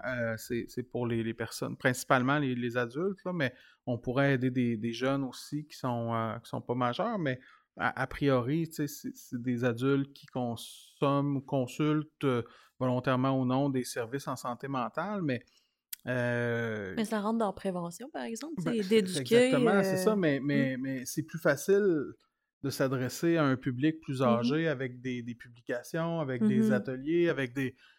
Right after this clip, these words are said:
Speaker 1: mais, mais pour les plus jeunes, souvent, ils vont avoir moins tendance à aller directement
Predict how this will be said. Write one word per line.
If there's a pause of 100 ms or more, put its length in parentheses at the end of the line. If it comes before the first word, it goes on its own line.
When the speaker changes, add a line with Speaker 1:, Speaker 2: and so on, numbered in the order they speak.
(140)
Speaker 1:
mais,
mais
pour
les
plus
jeunes,
souvent,
ils
vont
avoir
moins
tendance
à
aller
directement